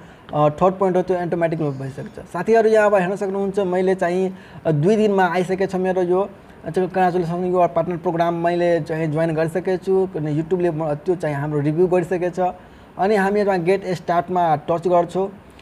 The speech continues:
अनि गेट स्टार्टमा टच गर्न बित्तिकै तपाईँहरू समझ फेरि एड लगाउने, होइन, कुन कुन भिडियोमा एड लगाउने हो कि होइन, त्यो सबै चाहिँ यहाँ तपाईँहरू यहाँ allow all-मा गरिदिनुहोस्। अनि हामी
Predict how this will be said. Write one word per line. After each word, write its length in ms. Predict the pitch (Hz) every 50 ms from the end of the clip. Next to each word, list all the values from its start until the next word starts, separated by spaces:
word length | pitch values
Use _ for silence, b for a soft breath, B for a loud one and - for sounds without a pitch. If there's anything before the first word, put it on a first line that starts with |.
| B B B -
अनि 140 | 165 175 170
गेट 240 | 160 196 214 214
स्टार्टमा 520 | 214 214 196 208 214 202 196 202 208 208 190
टच 260 | 180 196 190 185 180
गर्न 220 | 185 185 185 180 180 175
बित्तिकै 360 | 185 185 190 214 202 214 202
तपाईँहरू 400 | 190 185 175 175 165 160 165 156
समझ 260 | 151 175 170 165 160
फेरि 300 | 160 - 185 180 175 - -
एड 180 | 151 165 170
लगाउने, 420 | 170 170 170 170 165 165 170 170 156
होइन, 220 | 135 139 147 160
कुन 220 | 151 156 185 180 175
कुन 100 | 185 175
भिडियोमा 380 | 156 151 151 160 165 160 156
एड 180 | - 151 156 156
लगाउने 320 | 160 160 151 160 160 160
हो 220 | 151 147 147 151 156
कि 140 | 151 165
होइन, 240 | 151 139 147 151 156
त्यो 120 | 147 151 147
सबै 260 | - - 170 170 175
चाहिँ 240 | 175 165 147 151 147
यहाँ 420 | 143 139 139 139 127 123 - - B B B B B B B -
तपाईँहरू 320 | 170 - 165 165 165 165
यहाँ 240 | 170 170 160 160 165
allow 360 | 185 170 170 170 175 175 175 175 170
all-मा 280 | 175 175 180 170 170
गरिदिनुहोस्। 500 | 160 160 165 165 160 165 170 180 190 180 - - - - - - - - - - - - - - - - - - - - - -
अनि 200 | 165 165 175 175
हामी 300 | 165 165 175 185 190 190